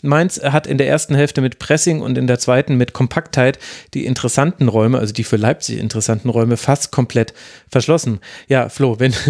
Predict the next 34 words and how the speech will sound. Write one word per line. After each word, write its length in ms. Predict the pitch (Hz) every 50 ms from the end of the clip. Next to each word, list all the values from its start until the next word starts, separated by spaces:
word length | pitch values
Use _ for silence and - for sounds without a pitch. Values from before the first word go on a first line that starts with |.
| 123 -
<laughs> 220 | - 180 143 - -
wenn 260 | 165 156 170 170 170
du 200 | 175 170 170 170 185 196 180 151 -
mir 300 | - 147 165 160 165 160
hier 460 | - - 117 117 156 180 180 170 104 143
schon 260 | - 165 151 147 -
aushilfst 680 | - 156 175 214 208 - 165 156 185 214 - - - -
mit, 240 | 147 147 147 - 131
äh, 160 | 147 147 135
der 260 | 139 139 131 135 135
Sportschau-Sicht 1040 | - - - - 131 151 190 - - 160 135 131 120 113 127 - 139 143 139 - -
auf 140 | 131 123 -
dieses 380 | 135 127 123 123 120 - - - 127 -
Spiel, 360 | - - 143 143 160 170 165 - - - - -
wie 140 | - 147 147
haben 120 | 165 175 156
dir 140 | 170 202
denn 320 | 214 214 196 185 180 139 143
beide 320 | - 151 156 175 170 165 156
Teams 280 | - 175 175 160 -
gefallen? 420 | - 147 - 151 151 170 175 160 147
War 80 | 147
es 120 | 147 - 151
ein 60 | 135
leistungsgerechtes 840 | 139 143 160 175 - - 180 - - - 151 160 180 - - 156 -
eins 240 | 135 147 160 156 -
zu 80 | 151
eins? 220 | 131 139 147 143 -
Gab's 220 | 143 151 - -
irgendwas, 400 | 160 160 156 156 156 151 - - 151
was 100 | - -
dich 160 | 147 - -
überrascht 440 | 131 127 117 127 151 - - - 165
hat? 220 | 165 - -